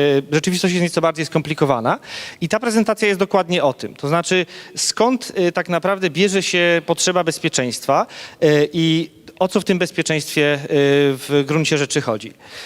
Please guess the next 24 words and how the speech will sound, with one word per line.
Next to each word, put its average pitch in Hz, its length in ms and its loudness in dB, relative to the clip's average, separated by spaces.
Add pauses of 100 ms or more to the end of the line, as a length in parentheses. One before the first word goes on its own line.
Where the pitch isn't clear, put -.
(220)
E, 143 140 4
i 170 120 -4
teraz 214 200 0
tak, 117 140 0
potrzeby 262 720 0
bezpieczeństwa 202 680 -2
wynikają 196 480 0
z 170 60 -4
różnych 185 320 2
źródeł. 151 460 2
Najczy-, 151 320 -4 (460)
podstawowym 180 640 0
źródłem 170 440 0
jest, 151 320 -2
e, 160 40 4
w-, 143 960 0
potrzeby 170 400 0
własne, 143 400 0
prawda? 120 300 -4
Czyli 151 180 -6
wewnętrzne 160 500 0
źródła, 143 400 2 (500)
e, - 40 0 (920)
m, 139 180 -4